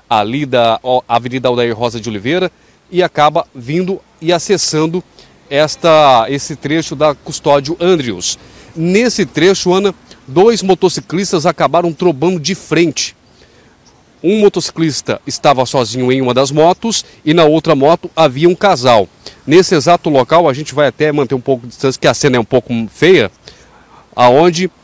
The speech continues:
o casal que estava na moto acabou sofrendo ferimentos graves. O condutor da moto, masculino,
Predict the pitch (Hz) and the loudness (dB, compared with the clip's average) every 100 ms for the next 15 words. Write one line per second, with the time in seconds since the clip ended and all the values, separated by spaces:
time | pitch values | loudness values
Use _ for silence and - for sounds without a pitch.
0 | _ _ _ _ - 180 214 175 139 147 | _ _ _ _ 0 0 4 2 4 2
1 | - - 156 151 139 131 165 165 - 151 | 0 0 2 4 2 2 2 0 0 2
2 | 135 170 - 127 - 143 170 170 - - | 2 2 2 -2 2 2 2 -2 -6 2
3 | 165 156 143 165 175 151 147 151 147 98 | 4 4 4 2 0 -2 2 6 6 2
4 | 98 - - - - 131 156 175 156 - | -2 -4 -6 -12 -6 -2 2 0 0 -4
5 | 143 131 117 117 156 160 143 131 131 - | -2 2 2 4 2 2 -2 0 0 -2
6 | 120 123 180 | -8 -4 -4